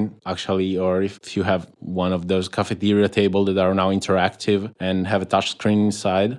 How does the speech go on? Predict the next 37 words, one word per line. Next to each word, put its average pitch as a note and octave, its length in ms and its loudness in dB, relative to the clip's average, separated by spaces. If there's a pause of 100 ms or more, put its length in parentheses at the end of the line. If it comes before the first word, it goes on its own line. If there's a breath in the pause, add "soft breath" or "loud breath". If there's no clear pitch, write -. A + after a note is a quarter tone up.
(160)
actually, A2 340 2 (200)
they G#2+ 80 6
have G2+ 300 2
to A2 80 2
build G#2 260 4
a G2+ 40 0 (160)
table G2 240 2 (300)
around F#2+ 520 4 (140)
the G#2 180 0
electronics. D#2+ 720 -6 (420 soft breath)
In G#2+ 140 2
this A#2 240 4
way, A2+ 380 8
we A2+ 140 4
can G#2 340 4 (140)
actually G#2 520 2
print A2+ 300 4
everything A#2 500 4
on A2+ 160 6
a G2 40 2
very G2 280 2
thin G#2 320 2
piece G2+ 220 -4
of F#2 120 -8
plastic F2+ 480 -2 (220)
and G2+ 520 4
then A#2+ 260 6 (200)
put C3+ 200 4 (100)
onto A2+ 320 2
the G#2 80 0 (180)
table A#2 300 4 (260)
this B2 140 -6 (100)
kind F#2+ 120 0
of F#2+ 80 0
electronics A2+ 560 0
and G#2 100 4
make G2+ 180 2